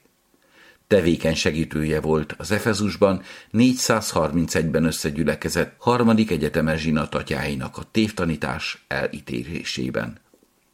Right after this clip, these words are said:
Hosszú élet után halt meg, négyszáznegyven körül. Fiáról, Szent Fauszt atyáról keveset tudunk, csupán annyit, hogy miként atya,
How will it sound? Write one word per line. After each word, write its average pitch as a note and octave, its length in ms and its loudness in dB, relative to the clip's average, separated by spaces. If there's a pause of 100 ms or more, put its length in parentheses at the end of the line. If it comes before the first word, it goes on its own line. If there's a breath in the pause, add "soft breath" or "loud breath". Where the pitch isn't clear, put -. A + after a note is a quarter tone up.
(460)
Hosszú - 380 0
élet C#2+ 300 -2
után C#2+ 260 -4
halt D2+ 300 0
meg, D2+ 240 -2 (380 loud breath)
négyszáznegyven D#2+ 1160 0
körül. A1+ 440 -8 (1500 soft breath)
Fiáról, A#2+ 720 4
Szent F2 340 2
Fauszt E2 360 2
atyáról G2+ 600 4
keveset D#2+ 460 -2
tudunk, D#2 360 0
csupán B2 340 2
annyit, G#2 380 4 (240 loud breath)
hogy F2 160 0
miként E2+ 380 0
atya, A2+ 600 0